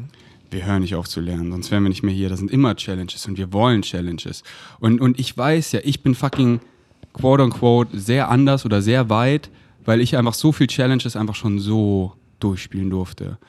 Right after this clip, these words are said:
So in allen Bereichen, sei es mit Schmerz, sei es mit krassen Hate, sei es aus der Familie, so lauter so Dinge und einfach so wirklich so. Und ich weiß halt, ey, ich du-, so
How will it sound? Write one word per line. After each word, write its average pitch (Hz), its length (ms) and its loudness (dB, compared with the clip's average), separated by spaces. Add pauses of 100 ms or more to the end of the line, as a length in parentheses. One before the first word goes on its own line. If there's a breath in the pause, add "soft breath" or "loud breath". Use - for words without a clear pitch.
(220 soft breath)
So 95 340 -4 (800 soft breath)
in 92 500 -6
allen 127 300 4
Bereichen, 95 540 -4
sei 95 100 -4
es 95 160 -8
mit 98 140 -8
Schmerz, 104 500 0
sei 95 140 -8
es - 160 -12
mit 98 180 -8 (440 loud breath)
krassen 110 380 -6
Hate, 107 360 -2
sei 101 100 -8
es 98 140 -10
aus 101 100 -12
der 117 80 -4
Familie, 113 600 2
so 104 120 -4
lauter 120 300 0
so 110 100 -2
Dinge 117 220 2
und 110 160 0
einfach 104 160 -6
so 104 180 -12
wirklich 113 260 -6
so. 104 240 -2 (640 loud breath)
Und 117 160 0
ich 104 100 -4
weiß 135 220 0
halt, 127 220 -2
ey, 135 240 -2
ich 110 340 -12
du-, 147 220 -4
so 123 400 0